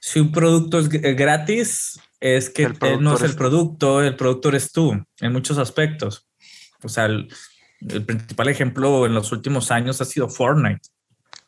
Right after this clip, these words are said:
Speaker 1: O sea, Fortnite se ha vuelto un medio de publicidad masivo para Marvel, para D C, para
Speaker 2: Sí.
Speaker 1: músicos, para películas,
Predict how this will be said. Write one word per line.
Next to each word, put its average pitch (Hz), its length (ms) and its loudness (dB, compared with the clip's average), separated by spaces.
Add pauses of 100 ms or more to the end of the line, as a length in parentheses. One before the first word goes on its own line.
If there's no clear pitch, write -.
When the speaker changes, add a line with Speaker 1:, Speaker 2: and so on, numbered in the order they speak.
(260)
Speaker 1:
O - 120 -14
sea, 113 420 0 (1500)
Fortnite 127 480 0
se 147 120 0
ha 127 60 4
vuelto 127 560 2
un 139 160 2
medio 139 220 4
de 143 80 2
publicidad 127 560 0
masivo 135 640 0 (440)
para 110 220 2
Marvel, 131 600 2
para 110 300 2
D 117 140 2
C, 127 500 2
para 107 200 2
Speaker 2:
Sí. 110 120 2
Speaker 1:
músicos, 123 720 0
para 113 300 0
películas, 117 840 0